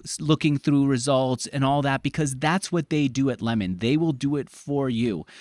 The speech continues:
And they also have a zero risk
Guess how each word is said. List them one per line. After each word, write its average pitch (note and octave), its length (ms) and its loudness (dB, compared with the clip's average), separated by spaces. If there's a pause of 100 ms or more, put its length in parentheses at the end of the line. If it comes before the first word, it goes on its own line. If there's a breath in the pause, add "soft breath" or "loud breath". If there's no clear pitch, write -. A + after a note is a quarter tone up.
(300 loud breath)
And D3 400 2
they C3+ 140 -2
also D3+ 380 -4
have A#2 320 -6 (340 soft breath)
a A#2+ 80 0
zero C#3 640 2
risk A2 480 -2